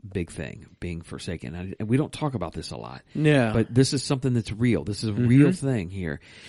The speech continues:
Speaker 1: Uh, the Oxford Dictionary defines forsaken, um, abandoned, deserted, and not looked after.
Speaker 2: Mm.
Speaker 1: And that's where David is. He feels
Speaker 2: Yeah.
Speaker 1: like that's where he is. Now, I said this yesterday. Being forgotten is one thing,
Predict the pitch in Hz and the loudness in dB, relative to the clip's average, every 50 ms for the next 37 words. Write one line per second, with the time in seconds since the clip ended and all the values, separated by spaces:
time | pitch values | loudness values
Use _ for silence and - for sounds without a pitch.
0 | - - 120 - 127 123 120 139 147 156 170 175 - - - 139 117 117 139 147 | -18 -18 -6 0 0 4 8 8 10 10 8 8 6 2 0 0 4 6 4 4
1 | - - 147 131 120 117 113 110 110 - - 131 123 123 117 - - 120 107 - | 4 2 2 2 4 4 4 4 2 2 2 2 2 2 0 0 -2 -4 -4 0
2 | - 131 123 120 - 117 101 101 - - _ _ - 110 107 101 98 95 92 101 | 2 2 2 2 2 0 0 0 -6 -10 _ _ -6 -6 -4 -4 -4 -6 -8 -12
3 | - _ - - - - - - - 117 98 98 127 131 139 147 151 165 165 170 | -14 _ -20 -20 -20 -20 -20 -10 -8 0 4 6 8 8 8 6 6 4 2 2
4 | 170 165 160 160 - _ _ _ 120 104 120 117 98 101 123 127 139 143 143 147 | 0 -2 -4 -8 -10 _ _ _ -4 0 2 2 2 2 2 2 4 6 6 4
5 | 147 139 131 - _ _ _ _ _ _ 110 110 113 110 71 101 104 - - 120 | 4 2 0 -6 _ _ _ _ _ _ -4 -2 -2 -2 -2 -2 -4 -2 0 0
6 | 104 98 - - - 69 69 - - 101 98 92 90 90 85 82 - _ _ _ | 0 -2 -4 -10 -16 -18 -18 -16 -12 -8 -8 -6 -6 -8 -8 -12 -18 _ _ _
7 | _ _ _ _ _ _ _ 120 123 135 131 - 131 120 127 131 123 95 78 69 | _ _ _ _ _ _ _ 2 2 2 2 2 2 2 2 2 2 0 -2 -6
8 | 55 - - - - - 123 - - 147 147 135 131 123 113 - 131 117 113 - | -8 -14 -18 -12 -2 -2 -2 2 2 2 2 4 2 -2 0 0 0 0 0 -2
9 | - 117 117 110 110 107 - - _ _ - - - - 120 113 110 107 - - | -4 -2 0 0 0 0 -2 -6 _ _ -20 -16 -8 -4 -2 -2 -2 -2 -2 0
10 | 139 143 120 92 87 - - - - - - - - - - 175 175 - - - | 0 2 2 0 -2 -4 -10 -16 -20 -18 -16 -14 -14 0 4 4 4 4 2 0
11 | - 143 156 - 214 214 202 165 - 175 160 - - - 107 80 65 53 - - | 2 2 6 6 6 6 6 4 6 4 4 4 2 -2 -6 -8 -8 -12 -16 -20
12 | _ _ _ - - - - - _ _ 117 113 175 214 220 220 - 190 160 139 | _ _ _ -20 -20 -20 -20 -20 _ _ 8 10 10 10 10 6 4 2 2 4
13 | 143 135 139 - - 165 170 165 156 - 120 117 104 107 107 117 120 131 127 139 | 6 6 6 4 4 2 -2 -2 0 2 2 2 2 0 0 0 0 0 2 2
14 | 135 139 147 151 151 143 | 2 2 0 -2 -6 -10